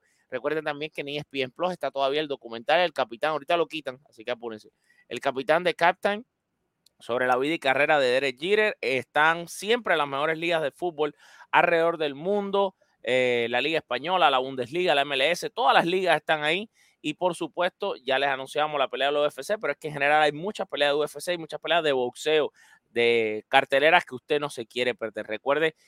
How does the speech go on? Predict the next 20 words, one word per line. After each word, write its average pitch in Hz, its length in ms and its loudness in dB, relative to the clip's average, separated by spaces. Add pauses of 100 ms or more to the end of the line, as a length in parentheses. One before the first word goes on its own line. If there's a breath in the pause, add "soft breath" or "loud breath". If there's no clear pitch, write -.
(180)
y 135 140 2
asegúrese 151 760 2 (320 soft breath)
de, 123 1080 2
eh, - 60 -14
suscribirse 156 640 -4
hoy 147 100 0
a 139 80 2
E 143 120 -4
S - 100 -4
P 135 100 -2
N 131 80 -4
Plus. 196 160 -2
También 143 380 -4 (260 soft breath)
asegúrese 175 460 0
de 196 80 2
seguirnos 185 400 0
en 160 100 -8
Facebook, 220 460 -2
nuestra 117 280 -2
página. 180 380 0